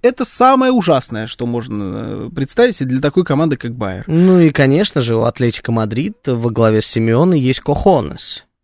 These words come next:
Speaker 2: так называемые. Они всегда их показывают.
Speaker 1: Ну, слушай, у Хаби Алонсо тоже человек не без этого.
Speaker 2: Да, но, тем не менее, все-таки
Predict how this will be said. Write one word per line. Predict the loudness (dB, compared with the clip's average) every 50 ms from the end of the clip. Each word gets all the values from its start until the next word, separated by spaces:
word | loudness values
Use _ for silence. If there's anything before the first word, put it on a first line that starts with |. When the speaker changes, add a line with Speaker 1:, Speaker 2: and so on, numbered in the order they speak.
| _ _
Speaker 2:
так | -10 -10 -8 -8
называемые. | -6 -6 -4 -2 -2 -2 -2 -2 -4 -6 -8 -10 -8 -6 -2
Они | 0 2 2 2
всегда | 2 0 -4 -2 0 2 0
их | 0 -2
показывают. | -6 -10 -8 -4 -4 -4 -4 -6 -10 -12 -12 -12 -14 -16 _ _ _ _ -20 -20 _ _ -14
Speaker 1:
Ну, | -12 -8
слушай, | -6 -6 -4 -2 -2 -2
у | -2 -2 -4 -4 -6 -6 -8 -10
Хаби | -10 -8 -4 -2 0
Алонсо | 0 0 -2 -4 -6 -6
тоже | -6 -6 -6 -6 -8
человек | -6 -6 -4 -4 -6 -6 -6
не | -6
без | -4 -4 -4
этого. | -6 -8 -10 -12 -12 -12 -8 -4
Speaker 2:
Да, | -2 -2 0 2 2 2 2 2 0 0
но, | 0 0 -2 0
тем | 0 0 2 4
не | 4
менее, | 6 4 4 4 4 2 2
все-таки | 0 -2 -4 -6 -8 -10 -4 -2 0 0